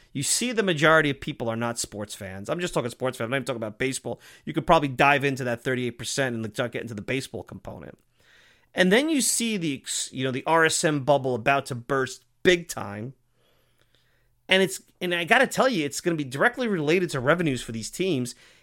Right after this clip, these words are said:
And it makes you wonder, with all these guys coming up for big money contracts, with these payrolls exploding, the Mets, one of them, luxury tax, we're clearly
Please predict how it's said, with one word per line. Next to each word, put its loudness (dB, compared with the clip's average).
And -2
it -2
makes 4
you 0
wonder, 0
with -2
all 8
these 0
guys 4
coming 0
up -2
for -4
big 2
money 4
contracts, 0
with -8
these -6
payrolls 2
exploding, -2
the -2
Mets, 0
one 2
of -2
them, -6
luxury 2
tax, -6
we're -4
clearly 2